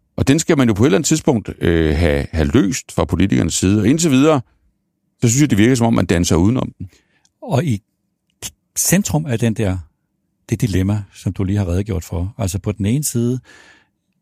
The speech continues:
Speaker 2: en grøn industri, som bliver mere og mere presset og får sværere og sværere ved at fungere på,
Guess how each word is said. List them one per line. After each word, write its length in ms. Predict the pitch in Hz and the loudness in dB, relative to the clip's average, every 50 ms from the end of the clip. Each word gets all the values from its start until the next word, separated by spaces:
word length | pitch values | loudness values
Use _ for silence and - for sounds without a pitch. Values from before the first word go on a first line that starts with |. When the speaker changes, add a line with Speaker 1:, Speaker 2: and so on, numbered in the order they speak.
| _ - _ _ _ _ | _ -20 _ _ _ _
Speaker 2:
en 100 | - 104 | -8 -6
grøn 220 | 98 - 117 151 143 | -2 -2 -2 0 -2
industri, 460 | 110 95 98 - - 127 131 127 - _ _ | -4 -4 -4 -4 -4 -4 -4 -6 -10 _ _
som 200 | - - 107 92 | -8 -6 -4 -4
bliver 160 | - - 95 85 | -2 -2 -2 0
mere 140 | 95 127 | 0 0
og 40 | 147 | 0
mere 140 | 127 120 120 | 0 -2 -2
presset 420 | - - 98 98 104 107 113 123 - | -2 -2 -2 -2 -2 -4 -8 -8 -8
og 160 | - 98 92 - | -8 -8 -8 -6
får 100 | - 85 | -8 -8
sværere 240 | 80 - - 120 139 | -6 -4 -4 -4 -4
og 60 | 147 | -4
sværere 280 | - 120 113 110 113 104 | -4 -4 -4 -4 -4 -4
ved 80 | 104 | -4
at 260 | 104 104 120 120 98 - | -4 -4 -4 -4 -6 -6
fungere 400 | - 98 87 - 117 110 95 90 | -6 -8 -6 -6 -4 -4 -6 -6
på, 300 | - - 95 95 95 | -6 -4 -4 -4 -4